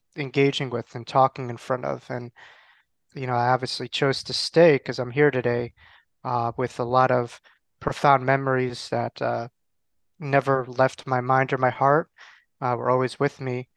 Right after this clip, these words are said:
you know, each part of my journey. So that's the, you know,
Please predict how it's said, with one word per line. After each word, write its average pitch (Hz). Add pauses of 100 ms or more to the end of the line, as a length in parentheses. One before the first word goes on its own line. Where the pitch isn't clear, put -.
(420)
you 135
know, 120
each -
part 131
of 127
my 123
journey. 123
So 123 (400)
that's 170
the, 135 (220)
you 143
know, 131